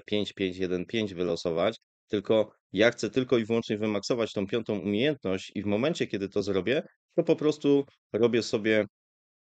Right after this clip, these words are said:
blokowanie pierwszej i drugiej umiejętności je maksuję, tak? Więc później już ten rachunek prawdopodobieństwa w ogóle nie musi działać, tak? Mi wystarczy to, że jak mam cztery te umiejętności, to z tymi wszystkimi opcjami, które mogę użyć,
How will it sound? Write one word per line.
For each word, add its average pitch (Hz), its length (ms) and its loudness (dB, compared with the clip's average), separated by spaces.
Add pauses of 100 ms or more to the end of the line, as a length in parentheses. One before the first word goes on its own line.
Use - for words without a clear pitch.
(120)
blokowanie 110 680 4
pierwszej 117 400 0
i 107 40 -8
drugiej 113 360 0
umiejętności 107 640 0
je 110 100 2
maksuję, 107 500 0
tak? 95 240 -2
Więc 98 180 -4
później 113 220 -6
już 104 120 -4
ten 104 160 -2
rachunek 104 420 -2
prawdopodobieństwa 107 1000 -2 (280)
w 98 60 -2
ogóle 113 280 2
nie 120 100 2
musi 127 320 0
działać, 85 400 -4
tak? 98 280 -2
Mi 110 180 0
wystarczy 110 440 -4
to, 120 300 -2 (260)
że 104 100 2
jak 98 140 4
mam 98 160 -2
cztery 120 340 0
te 113 140 -2
umiejętności, 107 840 -2
to - 100 -8
z - 60 -16
tymi 101 220 -2
wszystkimi - 440 -6
opcjami, 110 500 -2
które 90 260 -6
mogę 95 280 0
użyć, 101 380 -4